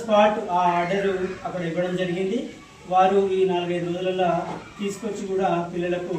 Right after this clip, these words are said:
డిస్ట్రిబ్యూట్ చేయడం జరుగుతుంది. అది కూడా మీ సమక్షంలోనే ఇద్దామని అనుకుంటున్నాము. ఒకవేళ ఎన్నికల కోడ్ రాకపోతే ఆ ప్రోగ్రామ్ సక్సెస్ అవుతుంది. లేదు అంటే, ఆ, కోడ్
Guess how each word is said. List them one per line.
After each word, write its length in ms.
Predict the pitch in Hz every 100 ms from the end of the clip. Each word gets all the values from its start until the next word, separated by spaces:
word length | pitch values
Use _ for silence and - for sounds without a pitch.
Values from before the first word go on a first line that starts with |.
| 160 156
డిస్ట్రిబ్యూట్ 460 | 151 - 170 160 165
చేయడం 200 | 165 165
జరుగుతుంది. 420 | 160 165 208 - - - -
అది 160 | 175 196
కూడా 180 | 226 226
మీ 240 | 202 208
సమక్షంలోనే 640 | 208 208 196 202 202 190
ఇద్దామని 640 | 190 185 165 160 175 175 170
అనుకుంటున్నాము. 760 | 165 165 175 175 170 - - - - - 202
ఒకవేళ 380 | 202 226 233
ఎన్నికల 460 | 214 202 214 226 226
కోడ్ 420 | 226 202 208 196
రాకపోతే 680 | 208 202 196 196 226 262 - -
ఆ 100 | 190
ప్రోగ్రామ్ 440 | 190 190 185 208 294 - - -
సక్సెస్ 300 | 226 - -
అవుతుంది. 320 | 190 156 123 - - - - 180
లేదు 380 | 196 226 233
అంటే, 720 | 240 233 220 269 233 214 - - - - - 208
ఆ, 180 | 190 180 185
కోడ్ 220 | 220 240